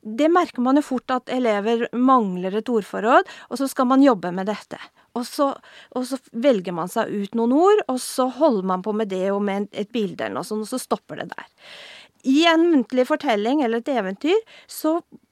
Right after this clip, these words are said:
presenteres ordene i en større sammenheng, eh, og man får en sånn rik og god kontekst som de også kan, gjerne kan relatere seg til, og de forstår.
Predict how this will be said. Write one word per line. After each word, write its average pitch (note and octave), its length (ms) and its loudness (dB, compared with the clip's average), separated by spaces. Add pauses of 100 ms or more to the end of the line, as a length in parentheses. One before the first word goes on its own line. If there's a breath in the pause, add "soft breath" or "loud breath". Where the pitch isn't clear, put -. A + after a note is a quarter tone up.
presenteres C4+ 800 -2
ordene A3 400 -2 (180)
i A3+ 200 -4
en C4+ 160 0
større A3 400 -6
sammenheng, A#3 520 -2 (720 soft breath)
eh, C4 220 -4
og B3 100 -2
man D4+ 120 0
får A#3 440 -4
en D#4 120 0
sånn C#4 200 2
rik B3 540 0
og C4 160 -2
god B3 260 -6
kontekst A#3+ 640 -8 (340 loud breath)
som C#4 460 0 (260)
de C4+ 400 -2
også A3 320 -6
kan, D4 320 -2
gjerne B3 320 0
kan B3 220 -2
relatere C4 580 -2
seg C#4 220 -6
til, E4 180 0
og B3 80 0
de C4 140 -4
forstår. E4+ 560 0